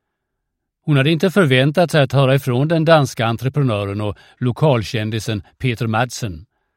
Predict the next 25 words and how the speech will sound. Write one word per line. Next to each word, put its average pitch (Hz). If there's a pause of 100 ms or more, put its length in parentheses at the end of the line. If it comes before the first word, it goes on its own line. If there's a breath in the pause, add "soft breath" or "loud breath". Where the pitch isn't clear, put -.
(560)
Uppfinnaren 156
hade 135
hamnat 127
i 120
rampljuset 135 (200 soft breath)
redan 131
maj 131
tjugohundraåtta 123 (580)
efter 120
sjösättning 131
av 113
en 113
ubåt 139
som 110
han -
hade 110
byggt 104 (480)
och 120
finansierat 131
med 160
hjälp 117
av 113 (220 loud breath)
donationer 131
från 98
allmänheten. 101